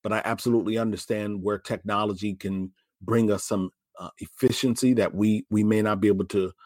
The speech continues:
to exhibit on our own as humans. But I'm cautious of how the A I is being built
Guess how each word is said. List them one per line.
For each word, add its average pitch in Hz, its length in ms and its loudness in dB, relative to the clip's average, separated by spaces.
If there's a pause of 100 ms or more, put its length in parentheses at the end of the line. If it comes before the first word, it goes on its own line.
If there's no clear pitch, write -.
(420)
to 110 220 0
exhibit 98 540 0
on 101 140 2
our 92 340 2
own 107 280 2
as 90 120 -4
humans. 131 500 2 (1200)
But 107 120 6
I'm 113 140 4
cautious 139 640 2 (380)
of 104 120 -4
how 110 220 0
the 107 220 -2
A 123 80 4
I 107 180 2
is 98 180 0
being 98 300 -4
built 120 400 -2